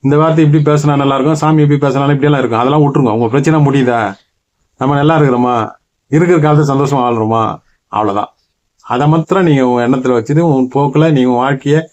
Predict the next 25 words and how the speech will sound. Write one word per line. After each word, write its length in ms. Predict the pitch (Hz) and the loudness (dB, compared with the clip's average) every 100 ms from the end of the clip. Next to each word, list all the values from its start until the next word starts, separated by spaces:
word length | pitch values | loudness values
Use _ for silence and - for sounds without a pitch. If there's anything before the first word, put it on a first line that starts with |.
| _ _ _ | _ _ _
நீங்க 260 | 127 127 | 0 2
வாழுங்க, 520 | 120 139 143 143 160 170 - | 0 0 0 2 0 -4 -6
நேர்மையான 480 | 131 139 143 147 | -2 0 0 2
வழியில 300 | 143 131 135 | 0 0 0
போங்க, 520 | 131 131 131 131 156 - | -2 -2 0 0 -2 -4
உண்மையே 380 | 120 135 139 139 | -4 -2 0 0
பேசுங்க. 560 | 131 131 131 127 165 165 _ _ _ - | -2 -2 -2 -2 -2 -6 _ _ _ -8
நல்ல 240 | 127 139 | -2 0
நண்பர்கள், 480 | 139 131 135 131 147 | 0 0 0 0 2
நல்ல 300 | 139 131 131 | 2 0 0
உற்றார், 380 | 127 123 131 127 | 0 -2 -2 0
உறவெல்லாம் 440 | 123 123 123 123 123 | 0 0 -2 -2 -2
சேர்ந்தவங்க, 260 | 120 120 120 | -4 -2 0
உங்க 280 | 147 127 120 | 0 0 0
எல்லாமே 280 | 123 131 | 0 0
உங்க 140 | 147 143 | 0 -2
கூட 200 | 139 135 | -2 0
இருக்கிறவங்க 360 | 127 120 120 | 0 0 -2
எல்லாமே 280 | 120 131 156 | -2 0 -2
போன 280 | 151 127 123 | -2 -2 0
ஜென்மத்தில் 500 | 123 127 139 143 139 | 0 0 -2 -2 0
உங்க 260 | 147 120 123 | 0 -2 -2
கூட 180 | 131 | -2
பயணிச்சவங்க 540 | 120 123 135 127 127 117 | -2 -2 -2 -2 -4 -4
தான். 200 | 139 | -4